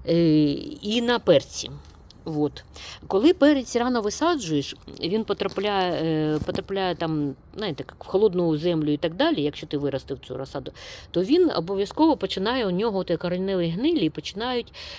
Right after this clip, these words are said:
вони хворіти. І тому в цьому році я вирішила оце, е, застосувати і спробувати так: з весни.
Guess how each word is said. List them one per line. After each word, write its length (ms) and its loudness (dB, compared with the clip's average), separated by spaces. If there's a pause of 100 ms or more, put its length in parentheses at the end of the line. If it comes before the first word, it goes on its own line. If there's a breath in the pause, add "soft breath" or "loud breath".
(140)
вони 560 0 (180)
хворіти. 500 -2 (240 loud breath)
І 60 -12
тому 260 2
в 80 -2
цьому 240 -2
році 280 0
я 120 2
вирішила 520 0
оце, 320 0 (460)
е, 140 2
застосувати 720 0 (800)
і 80 -2
спробувати 600 4
так: 260 -2
з 40 -2
весни. 460 2